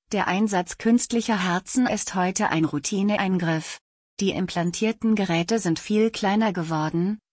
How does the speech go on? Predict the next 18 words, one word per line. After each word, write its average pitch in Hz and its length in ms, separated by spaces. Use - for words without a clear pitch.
die 196 120
Operationen 202 840
damit 156 340
einfacher. 165 680
Mit 190 180
einem 190 280
natürlichen 233 640
Herz 185 400
hat 185 180
das 180 220
Kunstherz 185 720
jedoch 190 380
noch 180 180
immer 240 300
nicht 233 260
viel 240 260
zu - 180
tun, 196 500